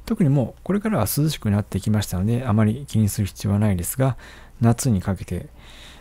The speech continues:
暑い時期に使われる方、そういう方は各自冷却対策というのを何か考えないといけないかもしれません。本体内部としては、あ、こんな感じで、やはり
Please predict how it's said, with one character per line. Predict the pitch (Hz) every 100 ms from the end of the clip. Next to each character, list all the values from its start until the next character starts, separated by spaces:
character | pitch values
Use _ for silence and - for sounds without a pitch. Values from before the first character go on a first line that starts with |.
| - -
暑 | 113 123
い | 101
時 | 90
期 | 101
に | 113 117
使 | - 107
わ | 101
れ |
る | 98
方、 | 98 98 104 143
そ | - 170
う |
い | 165
う |
方 | 156 117
は | 127 - - - 147
各 | - 117
自 | 101 - - -
冷 | 117
却 | 113 113 -
対 | 104 87
策 | 90 - 123
と | -
い | 98
う |
の | 104
を | 113 -
何 | 113 92
か | 90 - -
考 | 101 92
え | 85
な | 80
い | 82
と | 117
い | 113
け | -
な | 87
い | 87
か | 135
も | 120
し | -
れ |
ま | 82
せ | 87
ん。 | - - - - - - - - - - - - - - - - _ _ - - - - - - - -
本 | 220 254
体 | 240 151
内 | 180
部 | 143
と | 113 104
し | -
て | 113
は、 | 120 123 131
あ、 | 117
こ | - 117
ん | 113
な | 110
感 | 117 113
じ | 117
で、 | 147 127 -
や | 175
は |
り | 208